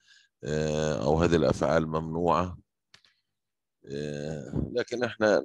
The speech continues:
نستحسن الكلام هذا لأنه نتعامل إنه الأنظمة العربية رجعية و-، وإنه خاطر،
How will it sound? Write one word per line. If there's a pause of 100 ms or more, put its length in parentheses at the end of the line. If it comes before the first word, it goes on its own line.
نستحسن
الكلام
هذا
لأنه (480)
نتعامل
إنه
الأنظمة
العربية
رجعية
و-، (420)
وإنه
خاطر،